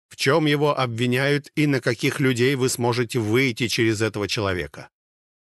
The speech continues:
Конечно, можно было бы их всех переловить и избавить общество от этой скверны. Но в таком случае мы не будем контролировать ситуацию.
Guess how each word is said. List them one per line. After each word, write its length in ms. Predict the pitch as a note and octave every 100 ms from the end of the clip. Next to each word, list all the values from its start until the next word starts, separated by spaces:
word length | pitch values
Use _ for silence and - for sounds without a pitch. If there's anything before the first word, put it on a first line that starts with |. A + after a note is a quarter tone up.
| _ _ _
Конечно, 460 | - F#2+ G#2+ G#2+ B2+
можно 380 | C3+ C#3 C3+ C#3
было 240 | C3 D3
бы 320 | C#3 D3 C#3+ -
их 200 | D3 -
всех 380 | - C3+ C#3 -
переловить 640 | C#3 D3+ D#3+ F3+ F3+ -
и 180 | A#2 A#2+
избавить 680 | B2+ A#2 G2+ C3+ G3 F3 -
общество 640 | A#2+ E2 - C2+ - D2
от 140 | C#2 -
этой 260 | - B1
скверны. 640 | - - D2+ B1+ C#2+ C2+ C#2+ _ _ _ _ _ -
Но 140 | G2
в 60 | G2
таком 320 | G#2 A2 G#2
случае 520 | - A#2 B2 - G#2+
мы 180 | F#2 G#2+
не 140 | A2 G#2+
будем 440 | F2 A#2 G#2+ G#2
контролировать 800 | - G2 G2+ G2+ G#2 A2 G2+ F#2+
ситуацию. 1300 | G2+ F2+ G#2 A#2 A2+ - - F#2+ G2 F2+ E2 C#2+